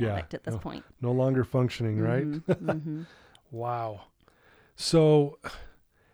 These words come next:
Speaker 1: and, and you're still married to your ex at this
Speaker 2: Yes,
Speaker 1: point?
Speaker 2: yes.
Speaker 1: Okay,
Speaker 2: And
Speaker 1: so this is still going on.
Speaker 2: because of our, because of
Speaker 1: Mm-hmm.
Speaker 2: our previous behavior of using together,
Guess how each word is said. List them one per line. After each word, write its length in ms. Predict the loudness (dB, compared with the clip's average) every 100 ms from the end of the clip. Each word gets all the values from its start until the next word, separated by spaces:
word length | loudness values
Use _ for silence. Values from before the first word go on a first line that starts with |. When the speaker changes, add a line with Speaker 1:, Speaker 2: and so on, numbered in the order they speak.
| _ _
Speaker 1:
and, 120 | 0
and 260 | 2 2 4
you're 100 | 2
still 400 | 0 2 4 6
married 360 | 4 2 0 0
to 120 | 0
your 180 | 0 -2
ex 480 | -4 -6 -8 -8 -6
at 80 | -4
this 160 | -2
Speaker 2:
Yes, 120 | -2 0
Speaker 1:
point? 300 | 0 0 -4
Speaker 2:
yes. 380 | -8 -6 -6 -6
Speaker 1:
Okay, 180 | -6 -4
Speaker 2:
And 140 | -2 0
Speaker 1:
so 120 | 2
this 260 | 2 0
is 120 | -2 -4
still 240 | 2 2
going 300 | 4 2 2
on. 360 | 2 2 0 -4 -6
Speaker 2:
because 360 | -4 -2 0 0
of 100 | 0
our, 300 | 0 0 -4
because 360 | -8 -8 -6 -6
of 40 |
Speaker 1:
Mm-hmm. 60 | -6
Speaker 2:
our 100 | -6
previous 440 | -6 -6 -4 -6
behavior 440 | -8 -8 -8 -6 -8
of 100 | -8
using 380 | -8 -6 -6 -8
together, 560 | -8 -14 -14 -12 -12